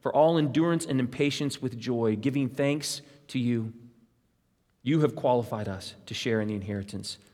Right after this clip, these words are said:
of the saints. And so, Father, we pray this prayer, that you would grant these things to us this morning as we come to your word, that you would speak through me, a very weak vessel.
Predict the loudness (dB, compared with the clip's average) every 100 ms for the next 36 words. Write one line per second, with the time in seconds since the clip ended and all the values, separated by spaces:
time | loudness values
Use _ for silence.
0 | -14 -8 -8 -8 -10 -10 -14 -16 _ _
1 | _ _ _ _ _ -10 -4 -2 0 0
2 | -2 0 2 2 0 -4 -8 -12 -12 -18
3 | -20 _ _ _ _ -6 -2 0 0 0
4 | 0 0 -2 -4 -2 -2 -4 -4 -4 -4
5 | -4 -2 0 0 0 -4 -6 -2 -2 -4
6 | -4 -4 2 2 2 -2 -4 -2 -2 -2
7 | -4 -2 2 2 0 -6 -14 -6 2 2
8 | 4 4 6 4 2 -2 0 0 0 -8
9 | -6 -4 -4 -8 -10